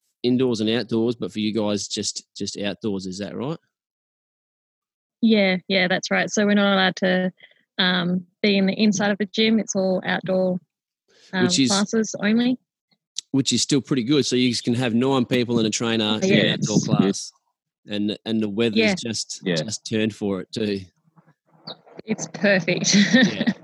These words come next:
Speaker 3: Yeah, weather's, um, it's so much more cooler now outside. Um, I think yesterday, um, Kate ran a class at seven o'clock in the morning,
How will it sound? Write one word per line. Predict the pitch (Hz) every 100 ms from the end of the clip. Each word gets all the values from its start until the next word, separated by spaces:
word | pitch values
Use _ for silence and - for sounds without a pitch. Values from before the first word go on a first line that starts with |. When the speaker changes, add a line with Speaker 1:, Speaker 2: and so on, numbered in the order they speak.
| -
Speaker 3:
Yeah, | 175
weather's, | 170 98 101 - - - 80
um, | 98 90 85 80 - - -
it's | 90 78 78 -
so | 107 98
much | 92 -
more | 85 82
cooler | 101 95 85
now | 87 90 92 -
outside. | 87 82 - 92 95 - _ _ _ 190 82 _ -
Um, | 87 87 87 - _ -
I | 95
think | 113 101 _ _ -
yesterday, | 98 - - 110 98 95 95 82 _ _
um, | 90 90 90 90 -
Kate | 104 95 95
ran | 92 90
a |
class | - 101 95 - - - - -
at | 90 - -
seven | - 98 98
o'clock | - 101 -
in | 90
the |
morning, | 98 101 101